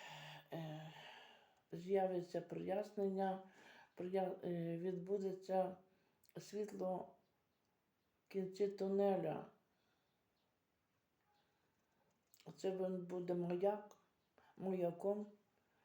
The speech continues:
де ви маєте рухатися, в якому напрямі,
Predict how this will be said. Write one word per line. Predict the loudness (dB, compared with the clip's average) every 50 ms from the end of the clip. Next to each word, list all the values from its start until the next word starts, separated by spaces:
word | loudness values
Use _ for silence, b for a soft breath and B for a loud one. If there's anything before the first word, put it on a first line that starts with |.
| b b b b b b -10
де | -4 2 2 4
ви | 4 6 6
маєте | 6 6 6 6 4 4 4 4 4 4
рухатися, | 4 2 2 2 0 -4 -2 -4 -6 -4 0 2
в | 4
якому | 6 6 4 4 2 0 2 2 2
напрямі, | 2 2 2 0 0 -2 -2 0 0 2 2 2 2 0 -2